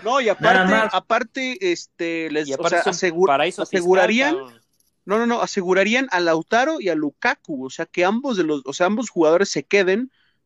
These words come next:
Speaker 1: y, y, este, obviamente, pues, para ofrecerle ese proyecto que tanto anhela Messi.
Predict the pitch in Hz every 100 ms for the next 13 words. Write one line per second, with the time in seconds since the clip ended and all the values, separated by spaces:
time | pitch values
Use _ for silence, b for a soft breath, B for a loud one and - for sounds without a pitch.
0 | _ _ 156 160 156 156 147 143 - 151
1 | 180 175 165 - - - 117 113 127 156
2 | 170 170 - - 185 156 139 151 170 185
3 | - 123 143 160 - 151 156 139 160 170
4 | 226